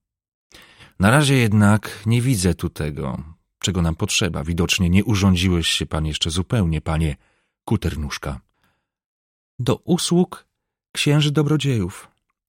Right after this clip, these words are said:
Stroje i bielizna rzeczywiście dotychczas jeszcze nie wypakowane, lecz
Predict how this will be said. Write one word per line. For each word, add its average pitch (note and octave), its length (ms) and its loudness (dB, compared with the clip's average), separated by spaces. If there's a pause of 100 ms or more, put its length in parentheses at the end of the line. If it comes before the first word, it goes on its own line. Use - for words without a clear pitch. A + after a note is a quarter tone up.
(180)
Stroje C3+ 440 0
i A#2 100 0
bielizna B2 460 0
rzeczywiście B2 560 0
dotychczas A2 560 -4
jeszcze A#2+ 340 -2 (320)
nie C3+ 200 6
wypakowane, A#2 720 2
lecz G#2+ 220 2